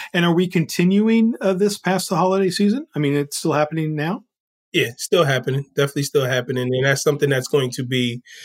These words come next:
Speaker 2: that's gonna be something that's just gonna be a part of, of the buying experience when you shop with Microsoft.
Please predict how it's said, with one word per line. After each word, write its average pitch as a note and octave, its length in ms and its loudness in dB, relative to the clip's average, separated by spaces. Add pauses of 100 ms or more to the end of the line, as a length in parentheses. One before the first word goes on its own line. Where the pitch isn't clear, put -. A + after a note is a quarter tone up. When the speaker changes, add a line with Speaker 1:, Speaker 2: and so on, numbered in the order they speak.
(160)
Speaker 2:
that's D#3 180 2
gonna D#3+ 180 4
be C#3 140 0
something C#3 320 0
that's C3 180 0
just C3+ 160 -2
gonna C3+ 180 0
be B2+ 300 0
a B2+ 120 2
part - 520 -2
of, B2 380 -2 (280)
of C#3+ 140 2
the C#3+ 80 4
buying C3+ 380 2
experience B2 720 -2
when C3 140 -2
you B2 80 -4
shop C3 340 0
with C#3 180 0
Microsoft. A#2+ 600 -10